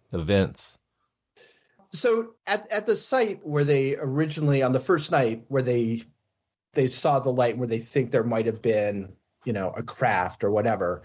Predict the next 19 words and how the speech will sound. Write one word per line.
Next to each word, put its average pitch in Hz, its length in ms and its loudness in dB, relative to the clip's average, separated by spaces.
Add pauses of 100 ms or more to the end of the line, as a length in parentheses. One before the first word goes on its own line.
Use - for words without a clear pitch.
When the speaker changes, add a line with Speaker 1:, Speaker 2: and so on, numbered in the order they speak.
(480)
Speaker 2:
uh, 120 180 2
they 135 140 0
went 165 200 0
back 143 280 -2
there. 120 560 0 (380)
They 139 160 0
found, 147 920 0 (160)
uh, 117 380 0
some 139 380 0
marks - 720 -2
in 175 120 -4
the 190 80 -2
ground, 180 680 0 (480)
and 123 460 0
they 120 160 0
saw, 135 500 0
they 131 140 -4
used 165 320 -2
the 120 180 -2